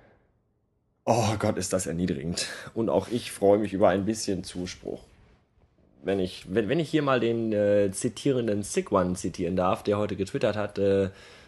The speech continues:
Moment. Äh, die Podcast-Welt wird beherrscht von langweiligen Dummschwätzern, von Profilneurotikern und von seelenlosen Kommerzproduktionen. Äh, das kann ich eigentlich so stehen lassen und nur bestätigen,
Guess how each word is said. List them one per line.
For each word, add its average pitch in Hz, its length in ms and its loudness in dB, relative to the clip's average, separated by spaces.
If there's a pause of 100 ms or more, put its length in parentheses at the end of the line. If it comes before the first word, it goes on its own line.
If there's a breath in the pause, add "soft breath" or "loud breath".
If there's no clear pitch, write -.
(160 loud breath)
Moment. 78 400 -4 (920)
Äh, 95 380 0
die 95 340 -2 (140)
Podcast-Welt 127 760 0
wird 113 160 -4
beherrscht 113 420 -2
von 101 140 0
langweiligen 110 680 0
Dummschwätzern, 104 840 -4
von 90 220 -8
Profilneurotikern 101 1120 -4
und 87 100 -10
von 80 220 -10
seelenlosen 90 720 -4 (520 loud breath)
Kommerzproduktionen. 92 1000 0 (1000)
Äh, 90 800 4
das 117 300 0
kann 135 160 0
ich - 100 -6
eigentlich 107 180 -4
so 131 380 2
stehen 123 240 -2
lassen 127 240 0
und 117 80 -4
nur 113 100 -2
bestätigen, 120 640 -2